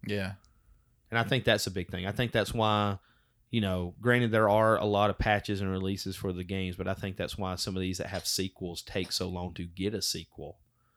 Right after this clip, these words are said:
Speaker 2: is 'cause they wanna make it right. They don't
Speaker 1: Mm-hmm.
Speaker 2: wanna, you know, they don't want all the
Speaker 1: The
Speaker 2: backlash.
Speaker 1: good ones take time.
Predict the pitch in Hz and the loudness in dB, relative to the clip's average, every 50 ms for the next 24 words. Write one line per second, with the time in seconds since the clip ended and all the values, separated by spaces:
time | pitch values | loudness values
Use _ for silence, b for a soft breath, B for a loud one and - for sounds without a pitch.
0 | _ _ _ _ - 92 - - 92 90 87 87 90 90 90 90 87 85 87 87 | _ _ _ _ -8 -6 -6 -4 -4 -4 -2 -2 -2 -2 -2 -4 -4 -4 -6 -6
1 | 90 - - - - - 90 90 85 - - - 95 92 92 92 110 101 104 110 | -8 -8 -10 -12 -10 -6 -6 -6 -6 -6 -8 -8 -8 -6 -4 -4 -2 -2 0 0
2 | 113 107 104 - 107 107 95 98 87 - 92 92 98 98 98 - - 98 95 - | -2 -2 -4 -6 -8 -6 -4 -4 -4 -6 -4 -4 -4 -2 -2 -2 -4 -4 -4 -2
3 | - 104 104 87 90 82 92 92 101 - 117 123 120 123 143 143 139 123 117 107 | 0 2 2 2 0 -2 -2 -2 0 2 2 4 6 8 8 8 8 6 4 4
4 | 104 - - 110 101 - - 107 95 87 80 80 | 2 2 0 0 0 0 -2 -2 -2 -2 -4 -4